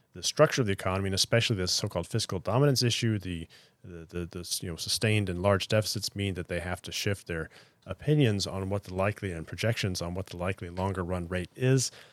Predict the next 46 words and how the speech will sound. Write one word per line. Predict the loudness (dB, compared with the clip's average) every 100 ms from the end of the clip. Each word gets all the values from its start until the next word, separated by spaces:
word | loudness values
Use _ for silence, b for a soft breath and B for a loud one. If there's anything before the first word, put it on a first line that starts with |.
| B -20
But | -8
the | 2
market | 4 6 6
has | 6
already | 8 8 6
shifted | 4 0 -2
that | -4
higher. | -4 -4 -4
The | -2
market | -2 0 0
is | 2
already | 2 2 0
at, | -4 -6
uh, | -8
three | -6 -10
point | -8 -8
seven | -4 -4 -4
five | -4 -4
percent | -2 0 0
plus | 0 4 4 4 -2 B B _
for | -2
where | 2 2
the, | 2 -2 -2 -6
the | -6
Fed | -2 0
rate, | 0 -2 -8
Fed, | -6 -6 -6 -12 _
Fed | 2 2 2
funds | -4 -4 0
rate | -2 0
is, | 2 2 0 -6 b b
let's | -4 0
say, | 4
out | 4 2
in | -2
twenty | -6 -6 -6
twenty-six, | -8 -10 -2 0 0 -4
which | -10 -12
is | -14 -8
the, | -6
the | -4 -2
long | 0 0
run, | -2 -4 -4
according | -2 -2 -2
to | -4 -4
the | -4